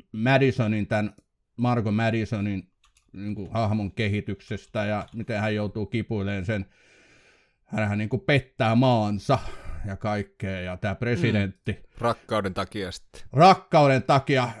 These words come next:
Speaker 1: Mä tykkäsin tosi paljon näistä jutuista, mut mä oon ihan samaa mieltä sun kanssa siitä, että se Danny Stevens, joka oli, niinku, tavallaan tän kolmoskauden, niinku, tällainen, ja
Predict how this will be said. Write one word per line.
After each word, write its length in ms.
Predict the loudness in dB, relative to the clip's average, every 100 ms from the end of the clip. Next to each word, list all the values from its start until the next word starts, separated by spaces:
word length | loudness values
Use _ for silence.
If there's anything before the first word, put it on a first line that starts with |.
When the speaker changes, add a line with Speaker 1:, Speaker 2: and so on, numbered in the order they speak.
| 0
Speaker 1:
Mä 180 | 2
tykkäsin 580 | 6 6 4 4 4 4
tosi 300 | 4 4 4
paljon 340 | 4 4 4 4
näistä 380 | 4 2 0
jutuista, 600 | 0 0 2 0 0 0
mut 160 | 0 0
mä 120 | 0
oon 120 | 2
ihan 300 | 4 4 4
samaa 360 | 4 4 6 4
mieltä 440 | 4 4 2 0 -2 -8
sun 260 | -2 0 2
kanssa 320 | 0 0 -6
siitä, 540 | -2 0 2 2 0
että 80 | 0
se 140 | 2
Danny 280 | 6 6 6
Stevens, 560 | 0 0 2 2 2 0
joka 220 | 0 0
oli, 120 | 0
niinku, 180 | 0 -2
tavallaan 560 | 2 4 6 4 2 0
tän 220 | 0 0
kolmoskauden, 840 | 2 4 2 0 -2 0 0 0
niinku, 180 | -4 -6 -4
tällainen, 520 | -2 -2 -2 -4 -8 _ _
ja 240 | -4 -4